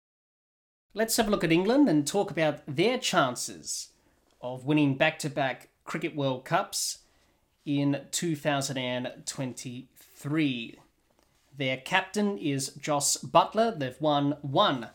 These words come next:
World Cup, and that was back in two thousand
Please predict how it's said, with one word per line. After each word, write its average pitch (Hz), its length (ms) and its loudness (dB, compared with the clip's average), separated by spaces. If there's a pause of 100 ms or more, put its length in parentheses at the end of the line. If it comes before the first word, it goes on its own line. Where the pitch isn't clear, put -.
(640)
World 139 360 2
Cup, 202 320 -2 (280)
and 123 160 -8
that 131 100 -2
was 131 140 -6
back 139 260 -2
in 127 140 -4
two 196 240 -2
thousand 139 560 0